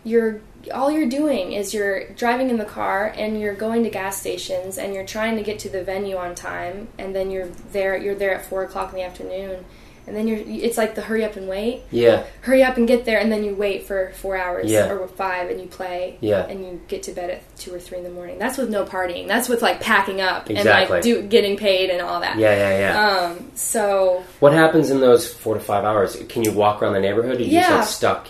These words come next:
Speaker 2: in
Speaker 1: Walk
Speaker 2: the green room?
Speaker 1: around, but because I manage myself, I also, I sit on my, I have to do email. So that's, like, time to
Speaker 2: Right.
Speaker 1: catch up on work and, um, and read and walk and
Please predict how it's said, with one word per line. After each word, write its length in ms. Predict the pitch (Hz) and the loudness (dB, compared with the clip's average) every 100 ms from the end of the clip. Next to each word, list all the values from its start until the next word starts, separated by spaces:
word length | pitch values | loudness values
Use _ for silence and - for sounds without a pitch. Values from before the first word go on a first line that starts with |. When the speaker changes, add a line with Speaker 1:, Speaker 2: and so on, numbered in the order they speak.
| - | -2
Speaker 2:
in 40 | |
Speaker 1:
Walk 140 | 294 311 | 2 2
Speaker 2:
the 60 | 381 | 4
green 40 | 311 | 4
room? 0 | 302 | 4
Speaker 1:
around, 600 | 302 294 302 302 302 - | 4 2 2 0 -2 2
but 220 | 269 226 | 2 2
because 300 | 254 269 294 | -2 -2 0
I 80 | 294 | 2
manage 380 | 247 240 262 262 | 2 0 -2 -2
myself, 720 | 269 269 269 262 262 - - - - - | -4 -4 -2 -2 -4 -8 -18 -20 -16 -6
I 280 | 226 226 | -2 0
also, 300 | 214 220 220 - | 0 0 -2 -4
I 120 | 214 | -4
sit 260 | - 233 | -4 -6
on 200 | - 202 | -4 -6
my, 80 | 196 | -6
I 120 | 185 196 | -8 -8
have 220 | 196 190 | -10 -10
to 140 | 202 190 | -10 -12
do 200 | - 185 | -10 -10
email. 380 | 190 247 - - - - - - | -8 -8 -10 -16 -20 -20 -20 -20
So 140 | - 226 | -10 -2
that's, 260 | 214 214 | -2 0
like, 160 | 220 196 | 0 -2
time 300 | 214 202 196 | -2 -2 0
to 80 | 190 | 2
Speaker 2:
Right. 200 | 190 190 | 4 4
Speaker 1:
catch 200 | 233 233 | 2 0
up 120 | 208 | -2
on 200 | 185 190 | -4 -2
work 440 | 233 240 247 233 - | 0 2 0 -2 -6
and, 540 | 202 196 185 185 180 - | -8 -4 -4 -6 -8 -10
um, 400 | 185 175 175 - | -8 -6 -8 -8
and 240 | 190 175 | -8 -6
read 440 | 202 208 208 202 - | -6 -4 -2 -4 -4
and 500 | 185 180 180 175 180 | -6 -6 -8 -8 -6
walk 360 | 185 - - - - | -4 -6 -14 -20 -18
and 480 | - 180 175 175 170 | -12 -10 -10 -12 -14